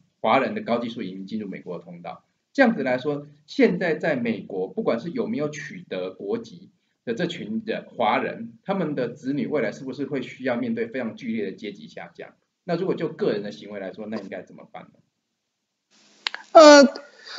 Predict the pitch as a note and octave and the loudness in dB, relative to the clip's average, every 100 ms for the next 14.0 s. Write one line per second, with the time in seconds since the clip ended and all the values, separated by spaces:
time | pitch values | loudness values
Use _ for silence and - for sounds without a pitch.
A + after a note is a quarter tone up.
0 | - - C4 G4+ A#4 - D#4 E3 - - | 4 12 12 12 12 10 8 6 6 8
1 | C4+ C#3+ F#3 F#3 - _ _ _ - E3+ | 10 10 10 6 2 _ _ _ 4 4
2 | - - G#2 D#3 G3 D#3 G3+ D#3 G2+ G#2 | 4 6 8 10 10 8 8 6 4 -2
3 | - _ - - D#4 D#4 C#4 F4 - D#4 | -10 _ 0 10 12 12 12 8 10 10
4 | C#4+ C4+ - G#3 G#3+ G#3 - E3+ - - | 10 4 4 2 4 2 2 0 0 0
5 | C#4+ C#4 D4 D#3 C#3+ - A#2 D3+ A#2 D#3 | 2 4 6 4 4 2 6 6 8 8
6 | D3+ F#3+ E3 - - - C4+ E4+ D3+ C3+ | 8 8 -2 -6 -8 8 12 12 12 8
7 | B3+ - B3 F#3 E3 C3+ - G#3 A3+ - | 8 8 8 8 8 6 6 4 4 4
8 | C3+ C3 F#3+ A3 A#2+ - - D3 B2 A2 | 4 10 8 10 4 2 -4 -2 0 -2
9 | A2+ A#2+ A#2+ G2+ - - - - - F3 | -4 -4 -4 -6 -14 -20 -2 4 10 12
10 | E3+ C4+ D4+ C#4+ C4 A3+ B3 A#3 D#3+ - | 12 10 8 8 8 6 6 4 4 -6
11 | A#2+ - - - E3 C4 F#3 A#2+ E3 C4 | -12 -12 -14 0 6 8 8 8 8 8
12 | A#3+ F3 - G2+ F#2 G2 F#3+ E3 C#3+ - | 6 4 2 -4 0 6 8 8 6 0
13 | - _ _ - C4 A#3+ G#3 G3 F#3+ | -20 _ _ 8 12 12 12 10 2